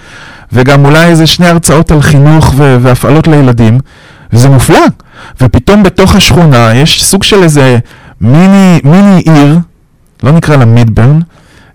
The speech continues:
אה, בתוך השכונה, והדבר הזה יכול לקרות.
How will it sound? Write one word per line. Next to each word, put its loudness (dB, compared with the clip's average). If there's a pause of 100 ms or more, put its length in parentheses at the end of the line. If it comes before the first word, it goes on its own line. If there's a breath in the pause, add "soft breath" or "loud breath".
אה, -2
בתוך -2
השכונה, 0 (680 soft breath)
והדבר 0
הזה 0
יכול 0
לקרות. -2